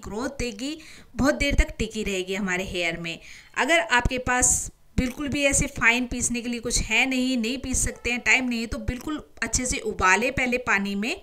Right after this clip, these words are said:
पानी में उबाल करके दो तीन मिनट तक अच्छे से ठंडा होने दें, उसके बाद उसका पानी डाल दें चाय पत्ती का। अब जो हमने जेल रेडी किया था, उसमें से तीन चम्मच जेल हम डाल देंगे इस मेहंदी में। सभी चीज़ों को अच्छे से मिक्स करेंगे और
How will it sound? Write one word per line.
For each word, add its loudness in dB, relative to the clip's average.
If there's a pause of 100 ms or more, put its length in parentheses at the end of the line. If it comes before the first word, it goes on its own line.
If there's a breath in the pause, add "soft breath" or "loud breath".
(560 loud breath)
पानी 4
में 0
उबाल 2
करके -2
दो -2
तीन -2
मिनट 0
तक -4
अच्छे -2
से -2 (100)
ठंडा 2
होने 0
दें, -2 (160)
उसके -2
बाद 0
उसका 0
पानी 0
डाल -2
दें -6
चाय 2
पत्ती -10
का। -8 (360 loud breath)
अब -2
जो 6
हमने 4
जेल 2
रेडी 2
किया 2
था, 4
उसमें -2
से 2
तीन -4
चम्मच 0
जेल 4
हम -2
डाल 4
देंगे -4
इस -2
मेहंदी -4
में। -10 (480 loud breath)
सभी 6
चीज़ों 2
को -2
अच्छे 6
से -2
मिक्स 0
करेंगे 0
और 2